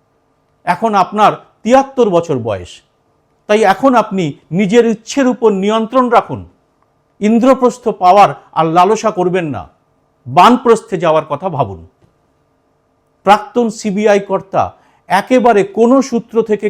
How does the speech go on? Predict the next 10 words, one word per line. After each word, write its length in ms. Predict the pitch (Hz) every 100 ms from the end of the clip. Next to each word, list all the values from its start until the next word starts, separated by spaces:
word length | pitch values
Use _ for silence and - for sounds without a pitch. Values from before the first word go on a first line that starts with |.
| 208
খবর 380 | - 170 202 214 156
না 80 | 170 185
পেয়ে 280 | 220 147 98 _ _ 135
মোদিকে 460 | 170 208 247 190 117 - -
বানপ্রস্থে 720 | 123 175 226 214 202 208 202
যাওয়ার 260 | 175 165 170
কথা 240 | - 196 143 -
প্রকাশ্যে 500 | 175 226 277 - 262
বলে 240 | 180 190
দিলেন, 280 | 185 196 139